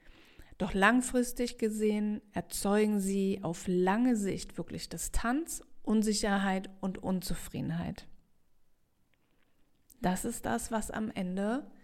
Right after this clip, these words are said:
ähm, ich sage jetzt mal so, der Preis ist, den wir dafür zahlen, wenn wir manipulieren. Wenn wir einfach manipulieren. Und ich kenne das von mir von früher auch.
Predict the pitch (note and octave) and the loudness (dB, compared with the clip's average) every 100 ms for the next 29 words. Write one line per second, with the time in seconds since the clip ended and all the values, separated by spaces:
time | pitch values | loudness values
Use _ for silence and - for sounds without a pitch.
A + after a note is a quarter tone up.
0 | - - - - - - - - - - | -20 -20 -20 -20 -20 -20 -20 -20 -20 -20
1 | - - - _ _ - - - A#3 A3+ | -20 -20 -20 _ _ -20 -20 2 4 6
2 | A3+ A3 A#3 A#3 B3+ D4 C#4+ A#3 A3 - | 6 4 2 4 2 4 4 4 2 0
3 | G#3 G#3 G3 A3 C#4+ G#3+ G3+ G3+ - D#3 | 2 2 4 4 4 4 2 0 2 4
4 | G3+ B3+ - - D#4+ F#4+ - - G#3 A3+ | 4 4 0 -2 0 -2 -6 -2 4 6
5 | C4 C4+ G3 G3 - F3 - - F#3 F3 | 6 4 2 -2 -6 -4 -2 0 0 0
6 | G3 A#3+ B3 F3+ G3 G#3 G#3 G#3+ G3+ G3 | 2 2 2 2 2 4 6 4 4 2
7 | G3 - G#3+ F#3+ - - - - - - | 0 2 4 2 0 -4 -8 -8 -8 -12
8 | - - - - - - _ _ _ _ | -10 -10 -12 -16 -20 -20 _ _ _ _
9 | _ _ - G#3 G#3+ A3+ A#3 - F#3 G3+ | _ _ -10 0 4 6 6 4 -2 -2
10 | G#3 G3+ F3 F3+ G3 F#3+ F3 D#3+ - - | -4 -2 -4 -6 -6 -8 -8 -10 -12 -16
11 | - - _ - - - - - - - | -20 -20 _ -20 -20 -20 -20 -20 -20 -20
12 | - _ _ _ _ G3+ G#3+ G#3 B3 C#4+ | -20 _ _ _ _ 6 6 8 10 10
13 | C4 - G3+ G3+ G#3+ G#3 F#3 G3 - F#3+ | 10 6 2 6 4 4 -2 -4 -2 0
14 | E3 - G3 - - | -2 0 0 0 -4